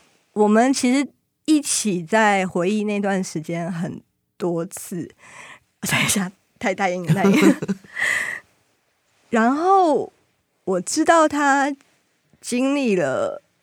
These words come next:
因为其实虽然就是我就是在很短时间内我就，我，我知道我就是状况不是很好，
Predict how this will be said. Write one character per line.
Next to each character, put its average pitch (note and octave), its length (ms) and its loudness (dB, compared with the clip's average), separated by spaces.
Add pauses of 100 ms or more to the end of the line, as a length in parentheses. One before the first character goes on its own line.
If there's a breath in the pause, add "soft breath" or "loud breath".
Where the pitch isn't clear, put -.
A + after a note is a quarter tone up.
(100)
因 G4 80 4
为 A4 300 2
其 C4+ 200 -4
实 D#4+ 180 0
虽 D4+ 140 2
然 C#4 180 4
就 C4+ 80 -2
是 A#3 220 0
我 F3+ 120 -4
就 A#3 140 -8
是 C4 100 -2
在 A#3+ 220 2
很 G#3+ 160 0
短 F#3 180 0
时 F3+ 140 -8
间 G3 100 -2
内 G3 120 -2
我 D#3+ 160 -4
就， F3+ 260 -4 (680 loud breath)
我， G3+ 140 4 (180)
我 G#3 120 2
知 A#3 100 -8
道 B3+ 200 4
我 F#3+ 120 2
就 G3 160 -2
是 D3 640 -4 (440)
状 G#3 260 2
况 G#3 200 0
不 F3 140 -4
是 F3+ 160 -4
很 D#3 240 -4
好， - 280 -8